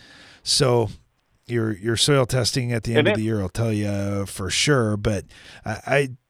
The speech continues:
Speaker 2: Yeah.
Speaker 1: boy, if the water didn't run off, I don't think you're gonna have a whole lot of loss.
Speaker 2: That's, I, I figured most of the flat ground's probably okay. Uh, but like you said, it's,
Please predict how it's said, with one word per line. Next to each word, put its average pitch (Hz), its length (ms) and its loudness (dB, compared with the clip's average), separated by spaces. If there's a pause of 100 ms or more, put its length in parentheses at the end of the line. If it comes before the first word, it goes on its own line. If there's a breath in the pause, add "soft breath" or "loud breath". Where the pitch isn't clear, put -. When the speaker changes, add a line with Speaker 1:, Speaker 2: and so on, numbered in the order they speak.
(300)
Speaker 2:
Yeah. - 520 -6
Speaker 1:
boy, 135 180 6
if 107 100 -2
the 135 120 2
water 165 260 8
didn't 151 320 4
run 143 340 4
off, 107 640 2
I 120 100 -2
don't 127 180 2
think 127 180 -4
you're 123 100 -2
gonna 117 160 0
have 110 140 2
a 98 80 0
whole 104 140 0
lot 95 180 -4
of 87 60 -6
loss. 76 380 -6 (1200)
Speaker 2:
That's, 147 320 10
I, 123 140 8 (100)
I 123 120 10
figured 98 460 0 (160)
most 98 340 0
of 92 80 -4
the 80 140 -4
flat 95 240 6
ground's 85 340 0
probably 76 460 0
okay. 87 720 0 (560)
Uh, 76 300 2
but 107 140 6
like 104 240 8
you 85 100 -12
said, 85 260 0
it's, 82 140 -4